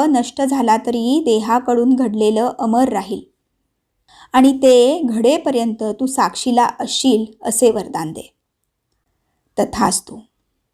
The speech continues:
पुढे तीन वर्षात माधवाचार्यांनी माधव नियम नावाचा अलौकिक ग्रंथ लिहिला. आजही तो ग्रंथ गायत्री उपासकांना मार्गदर्शक आहे.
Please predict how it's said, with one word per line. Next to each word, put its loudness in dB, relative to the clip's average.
पुढे 4
तीन 2
वर्षात -2
माधवाचार्यांनी -4
माधव 0
नियम 4
नावाचा -2
अलौकिक -2
ग्रंथ -2
लिहिला. -8
आजही 6
तो 2
ग्रंथ -2
गायत्री 0
उपासकांना -4
मार्गदर्शक -4
आहे. -8